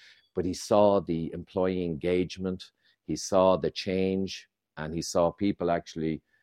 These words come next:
upping their game and going for management positions where before they were kind of sloppy and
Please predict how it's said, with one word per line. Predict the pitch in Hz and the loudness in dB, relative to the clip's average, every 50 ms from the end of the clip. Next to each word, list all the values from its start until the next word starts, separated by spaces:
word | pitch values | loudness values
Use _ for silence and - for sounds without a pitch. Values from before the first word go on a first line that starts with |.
| _ _ _ _ - | _ _ _ _ 4
upping | 113 113 110 - - 113 110 107 | 4 4 4 4 0 0 0 2
their | 92 92 87 | 4 4 4
game | 76 - 98 98 98 98 98 95 90 | 4 2 2 2 2 2 0 0 -2
and | 82 78 76 | -2 -2 0
going | 71 95 95 98 95 92 | 4 4 6 6 4 2
for | 85 - - 80 | -2 -4 -4 -2
management | 80 87 90 92 87 80 - - 87 82 - | -2 -2 -2 -2 -4 -4 -6 -6 -8 -8 -6
positions | 80 76 67 87 92 - - - 87 85 - - | -6 -4 -2 -2 -2 -2 -2 -6 -6 -6 -6 -2
where | - 80 73 | 0 0 0
before | 71 - 73 71 - - 82 85 85 82 78 | 0 -2 -6 -8 -6 -2 0 0 2 2 0
they | 78 73 | 0 -2
were | 67 71 | -2 -4
kind | 69 _ - 78 76 76 69 | -6 _ -10 -10 -8 -8 -8
of | 65 | -8
sloppy | - - - 78 80 80 - - 82 78 71 | -8 -4 0 0 0 0 0 -2 -6 -6 -6
and | 69 65 67 | -6 -8 -12